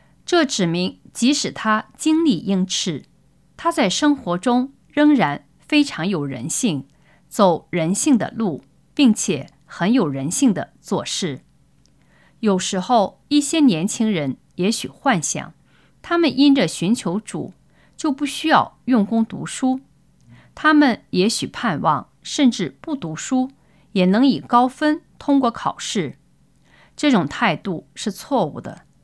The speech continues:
年轻人，无论你多么寻求主、爱主并顾祷主，你仍需在学业上殷勤。这就是说，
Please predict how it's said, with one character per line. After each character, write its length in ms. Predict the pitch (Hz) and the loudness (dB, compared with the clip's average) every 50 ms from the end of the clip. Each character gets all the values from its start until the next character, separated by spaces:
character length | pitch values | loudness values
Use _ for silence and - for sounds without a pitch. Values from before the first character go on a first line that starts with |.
| _ _ _ _ _ _ _ _ _ | _ _ _ _ _ _ _ _ _
年 220 | 196 175 175 190 | 0 2 2 0
轻 260 | - - - 294 277 | -2 0 0 2 2
人， 240 | 220 156 - - - - _ - _ _ _ | 2 0 -4 -6 -8 -14 _ -20 _ _ _
无 140 | 247 269 | -2 0
论 240 | 311 320 339 311 254 | 2 4 6 6 6
你 120 | 190 156 147 | 6 4 0
多 200 | - - 294 311 | -2 0 2 4
么 160 | 285 226 117 | 4 2 2
寻 300 | - - - 156 165 208 | -2 -6 -4 -4 -2 -2
求 240 | - - 165 175 190 | -4 -4 -6 -6 -6
主、 300 | - - 160 - - - _ _ _ _ | -6 -8 -10 -10 -10 -14 _ _ _ _
爱 240 | _ 285 277 233 180 | _ 0 0 0 0
主 260 | - - - 135 - - _ _ _ _ | -2 -6 -12 -14 -14 -16 _ _ _ _
并 180 | 302 285 269 | 4 4 4
顾 240 | 269 - 349 311 233 | 2 0 -4 -4 -4
祷 180 | 185 - 123 131 | -6 -6 -8 -10
主， 300 | 139 - - - - - - _ _ _ _ _ _ _ _ _ _ | -10 -10 -10 -10 -12 -14 -18 _ _ _ _ _ _ _ _ _ _
你 340 | 220 220 196 185 - - _ _ | 2 4 4 4 0 -4 _ _
仍 240 | _ 165 180 190 240 | _ -2 2 2 2
需 220 | 240 - - 302 294 | 2 2 0 -4 0
在 180 | 294 302 202 | 2 0 0
学 260 | 180 - - - 151 | 0 -2 -4 -6 -4
业 180 | 143 196 226 180 | -2 -2 -2 -2
上 240 | - - 156 - - _ | -2 -4 -6 -8 -8 _
殷 240 | - 240 262 269 269 | 2 4 6 6 4
勤。 340 | 269 - - - 113 78 - - _ _ _ _ _ _ _ _ _ _ _ _ _ _ _ | 2 -2 -8 -8 -10 -10 -12 -18 _ _ _ _ _ _ _ _ _ _ _ _ _ _ _
这 160 | - 311 311 | -2 0 0
就 140 | 254 254 214 | 2 2 0
是 160 | 185 - 175 | -2 -2 -6
说， 440 | 160 - - 233 214 - 208 - - | -8 -6 -4 -2 -2 -2 -4 -6 -12